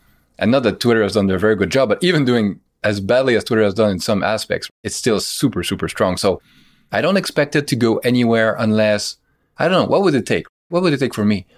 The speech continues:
It really would be for the people that I care about, that I'm interested in, for them to move somewhere else. But that coordination problem is so hard. The first test was really when Thread launched, everybody on FinTwit probably created an account over there, right? So that was the moment where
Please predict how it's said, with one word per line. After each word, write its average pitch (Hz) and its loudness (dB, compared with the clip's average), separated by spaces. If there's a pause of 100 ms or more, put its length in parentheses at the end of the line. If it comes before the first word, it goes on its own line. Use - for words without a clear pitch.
(420)
It 151 2
really 226 4
would 143 2
be 139 2
for 120 2
the 107 0
people 139 0
that 104 2
I 95 2
care 120 0
about, 110 0 (100)
that 107 -2
I'm 104 0
interested 120 -2
in, 117 0 (180)
for 117 0
them 113 2
to 107 2
move 110 2
somewhere 92 -2
else. 92 -2 (140)
But 110 0
that 117 -2
coordination 165 2
problem 120 0
is 90 -2
so 131 2
hard. 85 0 (200)
The 120 4
first 190 0
test 165 2
was 123 2
really 170 4
when 139 2
Thread 180 0
launched, 170 0 (120)
everybody 151 2
on 117 0
FinTwit 160 -2
probably 160 2
created 117 -2
an 107 -2
account 107 -2
over 98 -2
there, 87 2
right? 107 0
So 156 -2
that 143 0
was 175 2
the 143 2
moment 113 0
where 110 0